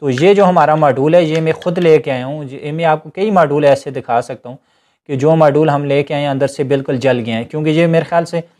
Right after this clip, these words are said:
तकरीबन दस, पन्द्रह दिन, बीस दिन या एक महीना निकालते हैं, उसके बाद इसकी जो बॉडी है वो बिल्कुल कमज़ोर है।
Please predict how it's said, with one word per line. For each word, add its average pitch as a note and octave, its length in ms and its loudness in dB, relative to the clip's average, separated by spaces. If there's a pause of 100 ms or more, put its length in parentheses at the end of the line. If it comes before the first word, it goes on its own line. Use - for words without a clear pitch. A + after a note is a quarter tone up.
(400)
तकरीबन D#3+ 380 0
दस, D#3 300 2
पन्द्रह D#3+ 260 0
दिन, D3 220 -6
बीस C#3 240 -6
दिन C#3+ 160 -10
या C#3 120 -2
एक C#3 180 -2
महीना A#2+ 340 -4
निकालते A#2 380 -2
हैं, C3 80 -2
उसके B2+ 200 -6
बाद C3 220 0
इसकी - 280 -8
जो C3 160 0
बॉडी A#2 360 2
है C#3 100 2
वो B2+ 160 0
बिल्कुल C#3+ 340 -4
कमज़ोर G#2 440 -6
है। G#2 100 -14